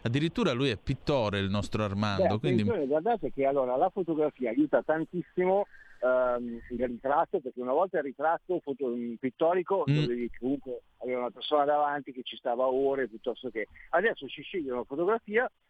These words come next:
Speaker 2: per cui, ma per esempio lo stesso Andy Warhol,
Speaker 1: Sì.
Speaker 2: la maggior parte delle sue opere arrivavano dalle sue fotografie, ma questo perché? Ti racconto un piccolo aneddoto perché siamo in chiusura
Speaker 1: Sì,
Speaker 2: probabilmente.
Speaker 1: sì.
Speaker 2: Allora, eh, i, dei Fla-, i Flowers, la, la,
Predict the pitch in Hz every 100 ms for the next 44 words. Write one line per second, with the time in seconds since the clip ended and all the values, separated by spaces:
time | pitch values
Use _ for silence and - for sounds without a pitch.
0 | _ 165 - 240 302 269 - 185 190 190
1 | 190 135 135 - 233 - 170 170 180 156
2 | 123 113 110 113 127 156 _ - 156 170
3 | 180 180 190 262 262 180 165 156 - 156
4 | 117 - 123 139 151 _ 131 135 156 175
5 | 160 139 123 127 127 - 220 160 117 117
6 | 120 117 - 104 117 180 - _ 165 190
7 | 285 202 170 156 147 117 139 135 165 170
8 | 180 175 160 165 190 196 175 131 127 135
9 | 135 135 127 135 135 120 127 139 127 113
10 | 107 170 202 - 123 110 101 180 185 151
11 | - 165 170 170 208 202 185 175 226 208
12 | 156 180 196 135 113 131 120 131 127 131
13 | 131 131 131 131